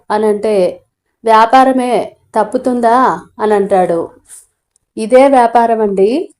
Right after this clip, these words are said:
అని భార్య అడుగుతుంటే, "కట్టుబట్టలతో వచ్చిన వాళ్ళ పాలిట కామధేనువే, పెట్టుబడి లేని వ్యాపారం, పైగా ప్రతి ఇంటికి అవసరమైన వస్తువు" అని అంటాడు.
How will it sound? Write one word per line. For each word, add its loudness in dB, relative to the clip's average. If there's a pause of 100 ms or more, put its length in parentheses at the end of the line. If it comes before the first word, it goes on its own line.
(140)
అని -2
భార్య 2
అడుగుతుంటే, 0 (480)
"కట్టుబట్టలతో 2
వచ్చిన 0
వాళ్ళ 2
పాలిట 0
కామధేనువే, 0 (360)
పెట్టుబడి 2
లేని -2
వ్యాపారం, 0 (240)
పైగా 2
ప్రతి -2
ఇంటికి -2
అవసరమైన 2
వస్తువు" -2 (180)
అని -4
అంటాడు. -2